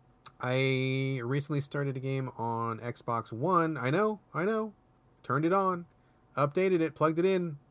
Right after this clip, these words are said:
Kinda forgot I even owned one, but I, I turned it back on. Still have an Xbox One. It's called The Long Journey Home.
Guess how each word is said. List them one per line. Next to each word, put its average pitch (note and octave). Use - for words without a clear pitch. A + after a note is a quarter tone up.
Kinda B2
forgot D#3
I E3+
even F3+
owned G3
one, D#3
but C3+
I, B2+
I B2+
turned B2+
it C#3
back D#3
on. F3+
Still C3+
have C#3+
an D3
Xbox D3+
One. F3+
It's D3+
called F#3+
The C3
Long D#3
Journey C3+
Home. B2+